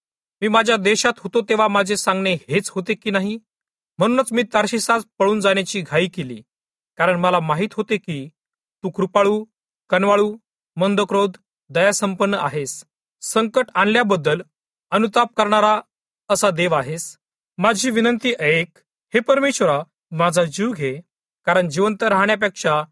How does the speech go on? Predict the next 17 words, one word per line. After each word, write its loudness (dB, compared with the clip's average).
मला 2
मरण 2
चांगले -4
वाटते." -6
मग 0
परमेश्वर 2
म्हणाला, 0
"तुला 4
राग 4
येणे 0
चांगले 0
आहे 2
काय?" 0
मग 0
योना 2
बाहेर 2
निघून -2